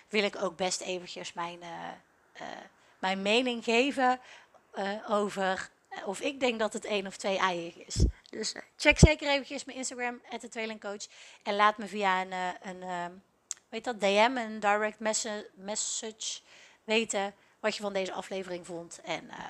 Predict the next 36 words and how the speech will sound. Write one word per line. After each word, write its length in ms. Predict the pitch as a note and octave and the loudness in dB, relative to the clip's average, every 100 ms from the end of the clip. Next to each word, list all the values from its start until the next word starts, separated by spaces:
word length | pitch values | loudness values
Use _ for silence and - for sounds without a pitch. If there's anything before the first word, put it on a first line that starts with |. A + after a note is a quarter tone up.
| - _ _ - | -14 _ _ -8
nou, 160 | - - _ - | -8 -8 _ 2
al 180 | A#3 A3 | 6 6
het 160 | - | 2
eerder 380 | G#3+ G3 G3+ - _ | -2 0 -2 -6 _
genoemde. 500 | - B4+ A4 G4+ G4 - - - | 4 4 10 10 8 0 -6 2
En 120 | F4 | 4
ik 80 | F4+ | 6
hoop 140 | F4 | 4
je 60 | E4+ | 2
natuurlijk 400 | E4 E4 D#4 C4 | -2 -4 -4 -4
dinsdag 300 | C#4 B3+ C4+ | -6 -6 -4
negenentwintig 480 | B3+ B3+ B3 A#3+ | -4 -4 -10 -12
maart 280 | G#3+ G#3 G#3+ | -6 -6 -6
te 80 | A#3 | -10
zien 240 | G#3+ G#3 - - - - | -8 -8 -10 -20 -14 2
bij 120 | A3 | 2
de 80 | G#3+ | 4
gratis 360 | A3 G#3 G#3 | 4 4 2
workshop, 540 | G#3 G#3 - G3+ F#3+ - - - - | -2 -2 -2 -4 -6 -8 -20 -20 -14
eh, 200 | - F3+ - | -6 -6 -6
in 160 | G#3 | -6
vijf 260 | G3 G3+ G#3 | 4 4 4
stappen 520 | - G3 F#3+ F3 F3+ _ _ | 0 -2 -2 -4 -4 _ _
jouw 200 | - G#3 | 4 4
tweeling 320 | G3+ G3 G3 - | 4 0 -2 -6
opvoeden 420 | G3+ - F3+ F3 | -10 -8 -6 -6
op 160 | F3+ | -6
een 220 | E3+ E3+ - _ _ _ _ _ _ | -8 -8 -14 _ _ _ _ _ _
ontspannen 480 | - A3+ - C4 C4 | -6 -4 6 6 8
manier 340 | A#3 A3+ A3 G#3+ | 4 2 -4 -6
vanuit 360 | - G3 F#3 | -8 -6 -6
rust 300 | F3+ F#3 - | -6 -8 -8
en, 280 | - E3 E3 | -6 -8 -8
eh, 60 | - - - | -16 -18 -14
en 140 | F#3+ | -14
plezier. 520 | E3+ - - - - | -12 -12 -12 -14 -20